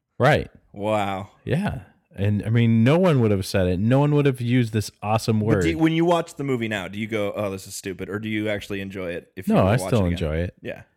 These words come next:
Speaker 2: We were kids when we saw it, though, so it was, maybe it would
Speaker 1: Yeah.
Speaker 2: be different if we were ten years older like he is.
Speaker 1: I'll go with Jack, uh, to
Speaker 2: Ooh,
Speaker 1: continue the
Speaker 2: interesting.
Speaker 1: game.
Speaker 2: Uh,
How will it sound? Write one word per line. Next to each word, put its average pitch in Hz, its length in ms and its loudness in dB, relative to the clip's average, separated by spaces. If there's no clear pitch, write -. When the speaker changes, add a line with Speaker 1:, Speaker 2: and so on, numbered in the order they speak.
Speaker 2:
We 190 240 2
were 135 120 2
kids 90 380 -10
when 92 80 -14
we 57 100 -16
saw - 180 -16
it, - 100 -20
though, - 160 -20
so - 140 -16
it - 120 -14
was, - 220 -20
maybe 127 240 0
it 117 60 6
would - 60 2
Speaker 1:
Yeah. - 40 -6
Speaker 2:
be 107 80 -2
different 98 300 -4
if 92 100 -12
we 101 100 -4
were 92 280 -8
ten 101 180 -6
years 92 180 -8
older 87 260 -8
like 71 180 -12
he 95 120 -10
is. 62 240 -14
Speaker 1:
I'll 127 320 4
go 123 140 6
with 104 140 2
Jack, 98 540 2
uh, - 60 -20
to - 200 -12
Speaker 2:
Ooh, 110 40 -4
Speaker 1:
continue 110 140 0
the - 60 -2
Speaker 2:
interesting. 98 340 0
Speaker 1:
game. 87 460 -4
Speaker 2:
Uh, 107 520 -6